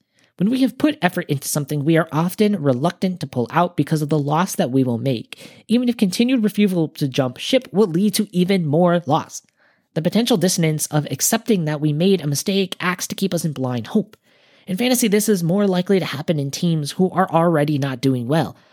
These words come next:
Stop playing D J Moore until he gets good again. Pick up a different tight end for Kyle Pitts. Take the name away from the player and just look at the numbers. You need to do better. And finally, anchoring or focalism.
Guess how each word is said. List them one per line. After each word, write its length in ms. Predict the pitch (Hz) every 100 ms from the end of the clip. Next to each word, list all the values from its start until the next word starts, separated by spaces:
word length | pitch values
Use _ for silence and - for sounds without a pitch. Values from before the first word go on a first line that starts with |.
| _
Stop 380 | - - 233 240
playing 320 | - 226 233
D 180 | 190 196
J 160 | 202 190
Moore 260 | 170 226
until 300 | 170 185 202
he 120 | 190 185
gets 240 | 208 202
good 240 | - 247
again. 280 | 233 160 101 - _
Pick 260 | - 254 247
up 160 | - 214
a 80 | 180
different 360 | 208 214 220
tight 240 | - 185 160
end 200 | 170 190
for 140 | 160 143
Kyle 300 | 156 156 151
Pitts. 400 | 180 147 - - _ _
Take 240 | - 247
the 80 | 254
name 300 | 208 180 180 -
away 400 | 135 131 190 226
from 220 | 214 170
the 40 |
player 320 | - 139 131 123
and 140 | 123
just 360 | 113 160 180 -
look 240 | 135 160 -
at 160 | 143
the 60 | 135
numbers. 480 | 123 165 131 104 - _ _
You 120 | 147 147
need 440 | 147 170 160 -
to 120 | -
do 420 | 139 - 110 104 117 _
better. 300 | 165 143 - _ _ _ _ _ _ _ _ _ _ _ - _ _ _
And 140 | 185 185
finally, 380 | 247 240 196 - _ -
anchoring 380 | 180 180 175 170
or 120 | 139
focalism. 640 | 123 156 147 117 110 90